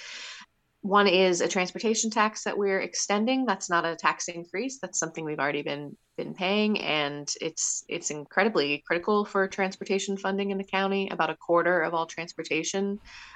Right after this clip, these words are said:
uh, is paid for out of that tax, and basically everything new is how county officials put it. So any,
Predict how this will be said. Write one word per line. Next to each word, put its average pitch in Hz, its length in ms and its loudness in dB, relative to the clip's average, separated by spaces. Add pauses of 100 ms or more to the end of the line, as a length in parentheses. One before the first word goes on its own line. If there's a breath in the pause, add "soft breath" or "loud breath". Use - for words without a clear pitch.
(140)
uh, 180 480 4 (520)
is 180 180 0
paid 190 260 4
for 262 300 4
out 226 140 4
of 254 240 -4
that 247 240 -2
tax, 277 360 -4
and 175 280 0 (340)
basically 190 480 2
everything 190 500 4
new 147 280 0
is - 200 -8
how 135 380 4 (540 loud breath)
county 151 240 2
officials 151 420 -2
put 147 180 -2
it. 127 160 -2
So 160 220 2
any, 175 560 2